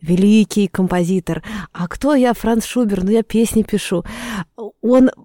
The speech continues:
уникальный, конечно, человек. Он был лишён какого-то, м, даже малейшего, а, в общем-то, то, что часто при-, присуще художникам, композиторам,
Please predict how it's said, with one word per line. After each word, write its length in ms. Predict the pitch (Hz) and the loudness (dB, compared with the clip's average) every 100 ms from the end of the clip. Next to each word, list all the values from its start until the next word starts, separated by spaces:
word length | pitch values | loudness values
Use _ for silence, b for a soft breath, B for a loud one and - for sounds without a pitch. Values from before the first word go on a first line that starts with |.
| _ _ | _ _
уникальный, 720 | 226 254 269 - 285 240 202 | 2 4 4 4 6 6 4
конечно, 440 | 196 202 196 - 190 | 2 0 0 -2 -6
человек. 520 | - 214 226 269 - 92 87 98 - - _ - - | -2 2 4 4 2 -6 -8 -8 -10 -14 _ -20 -4
Он 200 | 226 247 | 4 6
был 160 | 240 254 | 6 4
лишён 560 | 214 214 196 285 320 | 4 2 2 4 4
какого-то, 640 | 269 220 - 233 247 240 226 B 247 B - | 4 0 2 2 2 0 -4 B -20 B -8
м, 720 | 190 190 190 190 190 190 185 - - | -6 -4 -4 -4 -4 -6 -6 -10 -14
даже 320 | - 208 220 226 | -6 0 2 4
малейшего, 840 | 214 214 277 277 - 240 226 220 B B B B B B B B B B - | 4 4 4 2 0 0 0 -2 B B B B B B B B B B -4
а, 260 | 226 233 226 202 196 B B B B B B - | 2 2 2 -2 -6 B B B B B B -4
в 60 | 285 | 0
общем-то, 300 | 285 247 240 | 2 4 4
то, 140 | 277 | 2
что 180 | - 240 | 0 -2
часто 420 | - 247 - 202 | 2 2 2 -4
при-, 440 | - 214 220 - 196 | -4 -2 -2 -4 -6
присуще 760 | - 226 - 277 220 - - 180 | -2 -2 0 0 0 0 -6 -6
художникам, 720 | - 180 220 185 185 - 160 | -4 2 2 2 0 -2 -4
композиторам, 800 | 175 170 170 233 - 190 180 | -2 -2 0 -2 -2 -2 -2